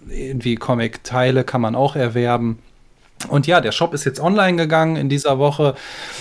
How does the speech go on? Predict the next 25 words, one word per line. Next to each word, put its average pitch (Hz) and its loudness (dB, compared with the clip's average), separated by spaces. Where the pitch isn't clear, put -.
Keine 180 4
Sorge, 143 4
wenn 131 2
ihr 131 0
drauf 117 2
guckt - -6
und 123 -6
ihr 127 0
wollt 127 2
was 135 0
bestellen 107 -2
und 120 -2
ihr 120 0
seht 131 2
jetzt, - -2
fuck, - 0
das 135 2
ist - -4
echt 202 0
teuer 185 6
mit 143 0
dem 156 -4
Versand, 170 2
dann, 156 2
ähm, 143 2